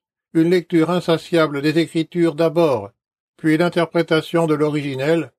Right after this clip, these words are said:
ensuite une recherche de livres qui expliquent le sens et enrichissent et augmentent votre compréhension de l'histoire et de la théologie. J'ai aussi appris à faire une lecture sélective. Ce matin, j'avais sur mon bureau,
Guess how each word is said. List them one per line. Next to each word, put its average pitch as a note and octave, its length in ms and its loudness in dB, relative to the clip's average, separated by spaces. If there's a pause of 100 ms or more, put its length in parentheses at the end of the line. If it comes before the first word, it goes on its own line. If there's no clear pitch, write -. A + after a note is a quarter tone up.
(260)
ensuite E3+ 560 0 (440)
une E3 140 2
recherche E3+ 540 0
de D#3+ 140 2
livres D3 400 0 (340)
qui E3 120 2
expliquent E3+ 480 -2
le D#3 240 2
sens D#3 440 -2 (220)
et D3+ 100 0
enrichissent E3 640 -2 (200)
et D#3 80 0
augmentent F3 540 2
votre D#3+ 320 2
compréhension E3 760 -2
de D#3+ 60 2
l'histoire D#3 640 -2 (260)
et E3 80 2
de E3 100 4
la D#3+ 140 4
théologie. D3+ 640 0 (460)
J'ai D3+ 140 0
aussi F3 280 0
appris F3 260 0
à D#3 100 0
faire E3+ 260 0
une D#3+ 100 0
lecture E3 400 0
sélective. D#3 760 -2 (520)
Ce - 160 -2
matin, E3 460 0
j'avais D#3 260 2
sur E3 180 0
mon D#3 160 -2
bureau, D3 420 -2